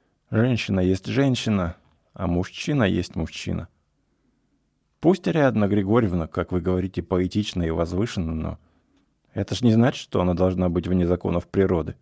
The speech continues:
Вы сами видите, она уже в таком возрасте, когда ей нужен муж или любовник. Я уважаю женщин не меньше вашего, но думаю, что известные отношения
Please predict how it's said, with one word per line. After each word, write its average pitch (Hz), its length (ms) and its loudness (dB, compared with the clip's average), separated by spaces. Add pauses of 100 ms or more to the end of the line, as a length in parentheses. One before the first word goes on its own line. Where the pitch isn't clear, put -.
(1120)
Вы 117 160 0
сами 92 300 2
видите, 95 420 -2
она 90 200 0
уже 92 180 -2
в - 60 -12
таком 90 340 0
возрасте, 98 520 -2
когда 87 280 -4
ей 87 320 -2 (180)
нужен 101 360 2
муж 113 260 2
или 87 140 0
любовник. 92 640 -2 (1400)
Я 117 260 2
уважаю 107 720 2
женщин 101 680 -2
не 101 160 2
меньше 95 360 0
вашего, 95 440 0
но 85 180 -2
думаю, 87 340 -2
что - 340 -8 (600)
известные 113 540 0
отношения 107 800 -2